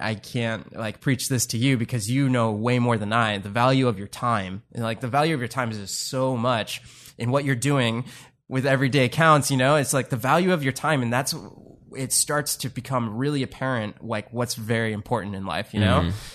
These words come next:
Speaker 1: And, like, doing a, uh, doing daily vlogs or doing creation, even as an editor, from frame to frame, from scene to scene, it's like, what's the,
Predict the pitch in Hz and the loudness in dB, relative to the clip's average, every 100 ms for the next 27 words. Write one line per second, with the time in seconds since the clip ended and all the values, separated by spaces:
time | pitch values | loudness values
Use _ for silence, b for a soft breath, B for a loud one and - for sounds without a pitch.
0 | B 127 127 120 113 135 151 139 127 117 | B -4 -2 -2 -4 -4 -2 -4 -4 -6
1 | 104 113 120 120 110 98 110 139 127 131 | -6 -8 -2 0 0 -2 0 2 2 0
2 | 123 101 117 123 110 110 101 101 131 123 | -2 0 2 2 0 -4 -6 -6 -2 -2
3 | 117 123 120 131 - 110 104 107 - 175 | -2 -4 -2 -2 -2 -4 -4 -8 -10 -6
4 | 208 170 139 - 165 143 104 95 - - | -4 -4 -4 -4 -4 -2 -6 -10 -12 -14
5 | - 139 117 - - 151 160 120 - 151 | -2 -2 -2 -4 -2 0 0 -2 -2 -2
6 | 117 104 104 - 156 139 113 160 147 107 | -2 -4 -6 -4 -2 -2 -2 -2 -2 -4
7 | 104 110 - 143 - 202 135 | -6 -8 -6 -4 -4 -4 -8